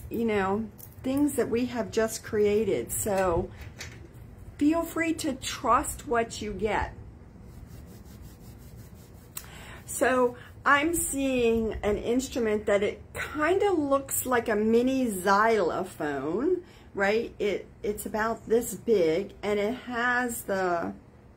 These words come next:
plates on it that you would ding, ding, ding, ding, ding like this. But it's almost like it has a, a horn like a, um,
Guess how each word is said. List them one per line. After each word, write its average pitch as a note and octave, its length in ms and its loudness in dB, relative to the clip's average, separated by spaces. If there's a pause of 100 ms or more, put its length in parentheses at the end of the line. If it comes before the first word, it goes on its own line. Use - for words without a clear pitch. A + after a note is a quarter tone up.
plates C#4+ 420 -2
on E3+ 260 -2
it F#3+ 180 -4
that F#3 220 -4
you F#3+ 80 -2
would F3+ 200 -2
ding, G#3+ 240 0
ding, G#3 280 -2
ding, G#3 300 -2
ding, F#3+ 340 -2
ding F#3+ 300 0
like F3+ 240 -2
this. G#3 420 -2 (380)
But A3+ 380 2 (340)
it's B3 220 4 (100)
almost F4+ 640 2
like A3+ 480 2 (360)
it A3+ 140 4
has A#3 460 2
a, F#3+ 320 0 (380)
a G3 180 2
horn D4 720 2
like A3+ 320 0
a, G3+ 340 2
um, G3 540 0